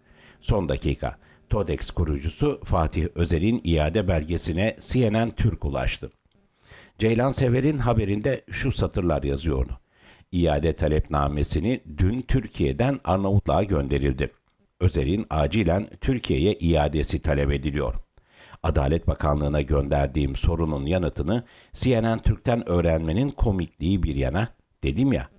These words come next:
korktuğum oldu. Zira önceki gün, yani yazımın Cumhuriyet'te yayınlandığı çarşamba günü resmi iade talepnamesinin gönderildiği vurgulanıyordu haberde.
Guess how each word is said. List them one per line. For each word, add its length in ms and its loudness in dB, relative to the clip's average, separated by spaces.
korktuğum 540 2
oldu. 300 -2
Zira 460 0
önceki 480 0
gün, 180 -4
yani 340 0
yazımın 520 0
Cumhuriyet'te 680 0
yayınlandığı 840 0
çarşamba 560 -2
günü 300 -4
resmi 440 0
iade 540 2
talepnamesinin 1080 0
gönderildiği 880 0
vurgulanıyordu 800 0
haberde. 520 0